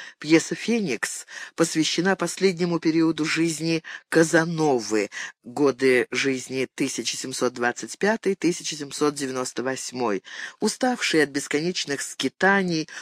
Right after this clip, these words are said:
утративший веру в свою счастливую звезду, старый искатель приключений нашел приют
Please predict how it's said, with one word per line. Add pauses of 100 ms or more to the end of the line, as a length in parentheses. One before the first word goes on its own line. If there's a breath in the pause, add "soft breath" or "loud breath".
(120 loud breath)
утративший
веру
в
свою
счастливую
звезду, (240 loud breath)
старый
искатель
приключений (280 loud breath)
нашел
приют